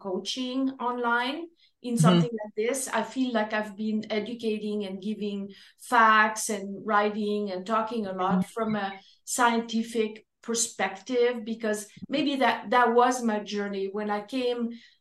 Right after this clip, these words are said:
Speaker 1: in this path of strength training, which was a new career for me. So basically, I started this career in two thousand eight, give or take,
Speaker 2: Mm-hmm.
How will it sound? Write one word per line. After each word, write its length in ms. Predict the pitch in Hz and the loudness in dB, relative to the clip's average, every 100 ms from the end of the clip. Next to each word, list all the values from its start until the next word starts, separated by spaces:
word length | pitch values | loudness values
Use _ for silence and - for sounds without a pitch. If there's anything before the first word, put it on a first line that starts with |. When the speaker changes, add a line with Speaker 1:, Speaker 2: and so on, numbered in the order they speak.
| _ | _
Speaker 1:
in 240 | - 233 233 | -2 2 2
this 280 | 220 214 - | 2 -2 0
path 500 | 233 220 220 220 208 | 4 4 2 -2 -6
of 180 | 202 | -4
strength 460 | - - 214 202 - | -6 -2 -2 -4 -4
training, 500 | 247 233 233 190 196 | 0 2 2 -2 -4
which 240 | 202 - | -6 -6
was 180 | 220 196 | -6 -4
a 80 | 190 | -2
new 380 | 208 233 277 277 | 2 4 4 2
career 560 | 254 226 214 233 233 | 0 0 0 0 0
for 180 | 226 190 | -2 -6
me. 280 | 190 180 - - - | -6 -8 -10 -20 -4
So 340 | - 233 233 | 4 6 6
basically, 520 | 240 277 294 277 262 | 2 -2 -2 0 2
I 60 | 214 | 2
started 440 | 214 233 240 269 | 0 -2 0 -2
this 240 | 233 233 - | -4 -6 -4
career 460 | 226 214 220 208 | -2 -2 -2 -2
in 240 | 214 208 214 | -2 -4 -4
two 140 | 226 | -6
thousand 420 | 233 226 220 214 | -2 -2 -2 -4
eight, 440 | - 208 190 190 - _ - - _ - 160 _ 208 | -4 -4 -4 -6 -10 _ -20 -20 _ -18 -18 _ -14
give 200 | 202 233 | -6 -2
or 120 | 208 | -2
take, 480 | 202 208 202 233 - - - - | -4 -4 -4 -6 -10 -20 -10 -2
Speaker 2:
Mm-hmm. 120 | 190 | 4